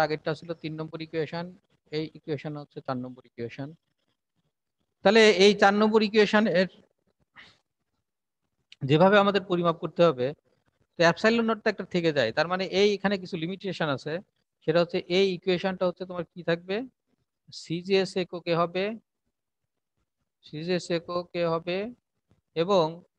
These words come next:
তোমার epsilon নট এখানে কত ধরা হয়েছে, ওয়ান ধরা হয়েছে। যদি হয় তাহলে সেই ক্ষেত্রেই আমরা এই ইকুয়েশনটা লিখতে পারবো। তো এখন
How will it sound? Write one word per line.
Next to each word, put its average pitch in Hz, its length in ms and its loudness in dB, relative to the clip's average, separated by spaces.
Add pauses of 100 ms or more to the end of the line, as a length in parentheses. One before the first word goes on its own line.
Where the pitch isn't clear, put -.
(460)
তোমার 151 200 0 (140)
epsilon 185 400 0 (100)
নট 165 200 0
এখানে 165 240 -4
কত 147 180 -2
ধরা 151 160 -4
হয়েছে, 156 220 -12 (340)
ওয়ান 135 220 -8
ধরা 98 160 -20
হয়েছে। - 220 -20 (360)
যদি 180 240 0
হয় 175 200 4 (180)
তাহলে 175 160 -4 (100)
সেই 165 160 -2
ক্ষেত্রেই 185 380 -4
আমরা 147 200 -8
এই 143 100 -4
ইকুয়েশনটা 143 440 -8 (600)
লিখতে 131 260 -10
পারবো। 95 220 -12 (560)
তো - 40 -4 (100)
এখন 208 220 2